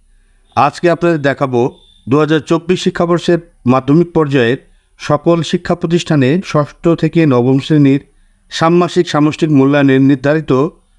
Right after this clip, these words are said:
ও এ সংক্রান্ত নির্দেশনা প্রেরণ প্রসঙ্গে। গত পাঁচ জুন দু হাজার চব্বিশ খ্রিস্টাব্দে এই নোটিশটি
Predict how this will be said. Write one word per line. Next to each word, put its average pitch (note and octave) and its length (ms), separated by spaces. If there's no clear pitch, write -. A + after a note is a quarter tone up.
ও C3 100
এ D3+ 120
সংক্রান্ত F3 460
নির্দেশনা C#3 420
প্রেরণ C3 280
প্রসঙ্গে। A2 420
গত C3+ 280
পাঁচ D3+ 260
জুন D#3+ 160
দু D#3+ 80
হাজার D#3 260
চব্বিশ D3 280
খ্রিস্টাব্দে C3 440
এই B2 160
নোটিশটি C3 520